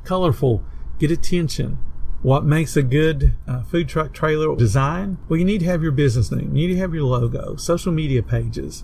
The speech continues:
telephone number, website, anything that, that gets people to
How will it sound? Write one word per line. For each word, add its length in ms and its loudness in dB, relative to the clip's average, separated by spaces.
telephone 500 4
number, 300 0
website, 680 0
anything 480 0
that, 160 -4
that 300 0
gets 240 2
people 380 -4
to 360 0